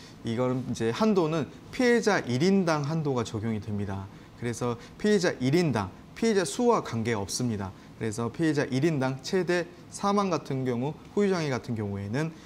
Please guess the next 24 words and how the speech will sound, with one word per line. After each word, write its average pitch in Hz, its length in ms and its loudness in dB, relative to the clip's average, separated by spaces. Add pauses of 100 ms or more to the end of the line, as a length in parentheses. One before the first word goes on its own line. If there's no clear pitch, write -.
(160)
일억 139 300 2
오천 120 480 -2 (200)
원의 131 200 -2
어떤 117 260 -4
보상 143 300 -2
한도가 147 320 -2
적용이 120 380 -2
되고요. 120 380 -4 (380)
재산 202 460 4
피해 202 220 6
같은 180 260 0
경우에는 156 480 0 (220)
아까 143 340 0
피해자 208 320 4
일 117 140 4
인당 160 280 2
이렇게 117 480 0
재산, 127 440 -2
어, 107 260 -2
피해를, 160 560 2
한도를 180 340 2
적용하는 117 440 -2
것이 107 220 -8
아니라 107 340 -4